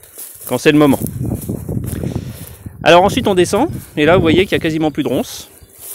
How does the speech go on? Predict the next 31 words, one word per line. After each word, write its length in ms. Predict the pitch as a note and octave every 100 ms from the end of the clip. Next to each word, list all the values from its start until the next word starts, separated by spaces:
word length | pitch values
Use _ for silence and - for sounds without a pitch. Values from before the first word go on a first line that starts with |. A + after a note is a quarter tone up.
| - - - - - -
ça 160 | -
s'arrête 320 | D3 D3 D3
assez 220 | F#3+ - D3+
net. 400 | C3 - - - - - - - - - - - _ - - - - - _ - - -
Quelques 300 | - C#3+ -
petites 300 | C#3+ - C3+
ébauches 420 | C#3 C#3+ D3+ D#3+ -
là 220 | C3+ C3+
de 100 | C3
tentatives 640 | B2+ C3 C3+ - C#3+ C3+
de 240 | B2 A#2+ B2
la 160 | B2+
ronce, 400 | B2 C3 C#3 -
euh, 180 | A#2+ A2
de 120 | A2
venir, 340 | A#2 B2 C3+ A#2
euh, 220 | A2+ G#2+ G#2+
dans 100 | -
la 120 | B2 A#2+
prairie. 360 | - A#2+ D#3+ - - - - - - - - - - - - - -
Mais 140 | A#2
là, 180 | B2+ D3+
bah, 120 | C3+
elle 80 | A#2
a 40 | A2+
à 40 |
peu 100 | G#2
près 140 | -
aucune 220 | B2+ B2 A#2
chance, 260 | C#3 C#3
hein. 100 | G#2